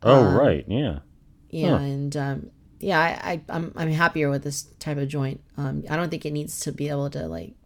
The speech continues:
Speaker 2: bend his leg all the way backward 'cause this, those knees just don't look right, ultimately,
Speaker 1: Yeah. Mm-hmm.
Speaker 2: when you do that. So this is, this is good. This looks awesome. And, uh, what about those accessories?
Speaker 1: Um,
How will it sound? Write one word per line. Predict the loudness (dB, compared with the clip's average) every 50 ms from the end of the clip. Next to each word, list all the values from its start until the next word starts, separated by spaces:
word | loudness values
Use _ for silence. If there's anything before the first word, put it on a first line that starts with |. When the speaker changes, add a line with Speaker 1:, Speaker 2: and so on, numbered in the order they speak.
| _ _ _ _ 2
Speaker 2:
bend | 2 4 4 2
his | 0 -2 0
leg | 0 0 0
all | 2 2
the | 0 0
way | 0
backward | 0 0 0 0 -2 -4 -4
'cause | -4 -4 -4
this, | -4 -6 -6 -4
those | -2 -2 0 0
knees | 0 -2 -2 -2
just | -2 -4 0
don't | 0 2 2 2
look | 0 -2 -2
right, | -4 -4 -6 -8 -14 -20 -18 -8 -6
ultimately, | -4 -4 -2 -2 0 0
Speaker 1:
Yeah. | 0 0 -2 -8 -14 -20 -20 -10 -4
Mm-hmm. | -2 2 2 2 0 -2 -6
Speaker 2:
when | -6 -4 -4
you | -2 -2
do | 0 0 0
that. | 0 0 -2 -6 -8
So | -6 -2 0 2 2 2 0 -4 -4
this | 4 4 4 4 4
is, | 2 0 4
this | 4 4 4 4
is | 0 -2
good. | 4 6 6 6 6 4
This | 0 -4 -4
looks | -4 -2 0
awesome. | 0 0 0 0 -2 0 0 0 -2 -4 -8 -16 -20 -20 -20 -20 -20 _ -6
And, | -2 0 0 0 0 -2 -2 0 0
uh, | 2 2 4 4 4
what | 4 2 2
about | 2 4 4
those | 4 4 4
accessories? | 2 0 0 -2 -2 -2 -2 -2 -2 -2 -4 -6 -10 -14 -18 -20 -20 -20 -10 2
Speaker 1:
Um, | 6 6 8 8 8 6 6 4 2 0